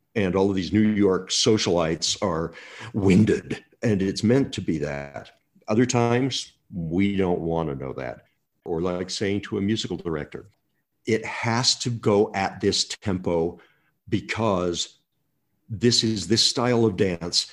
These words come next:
And if it's slower, it doesn't work physically. The physics are wrong. The ballistics are wrong."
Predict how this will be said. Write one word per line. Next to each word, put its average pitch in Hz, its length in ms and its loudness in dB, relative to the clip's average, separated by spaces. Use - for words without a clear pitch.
And 107 120 -2
if 95 160 -4
it's - 140 -4
slower, 135 880 2
it 113 180 2
doesn't 113 380 2
work 92 520 0
physically. - 760 -2
The 127 100 2
physics 170 560 4
are 92 260 0
wrong. 92 420 2
The 110 100 0
ballistics 120 760 0
are 104 200 0
wrong." 101 500 -2